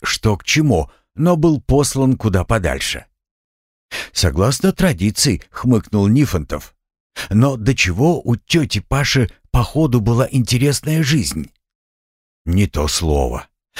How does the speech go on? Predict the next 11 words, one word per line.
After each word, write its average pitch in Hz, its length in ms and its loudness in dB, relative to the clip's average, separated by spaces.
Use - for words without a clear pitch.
Но, 110 280 2
повторюсь, 104 680 -2
в - 140 -10
целом 151 520 2
Абрагим 120 640 2
нам 147 240 0
симпатизирует, 95 1000 0
за 85 160 2
что 101 220 0
спасибо 90 540 0
Францеву. 73 640 -4